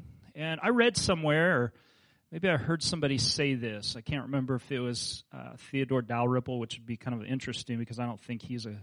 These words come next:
he's not a Christian. But they said that the first recorded instance of laughter, anybody know where that is? The first recorded.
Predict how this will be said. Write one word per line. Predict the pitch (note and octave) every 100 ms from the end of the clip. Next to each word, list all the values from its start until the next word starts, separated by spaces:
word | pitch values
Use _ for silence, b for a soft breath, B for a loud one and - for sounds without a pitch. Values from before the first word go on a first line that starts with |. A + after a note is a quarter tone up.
| -
he's | C3 C3
not | A2+
a |
Christian. | G2+ C#3 - - G2+ G#2 b b b b b b A#2+
But | B2 B2 A#2+ _ _ -
they | C#3
said | - F3
that | D3 C3
the | C3+
first | - F3 -
recorded | E3+ - E3 D3 A#2+
instance | C3 C3+ B2+ B2+ A2
of | A#2+ A2+
laughter, | A#2+ A#2+ B2 - A2+ G#2+ A#2 -
anybody | C3+ B2+ C#3 C3+
know | B2+
where | B2+
that | B2+ B2
is? | B2+ - - _ _ _ _ _ _ _ _ _ _ _ _ _ _ _ _ _ _ _ _ _ _ _ _ _ _ _ _ _ _ _ _ -
The |
first | B2+ D#3+ D3+ -
recorded. | C3 - C#3+ A#2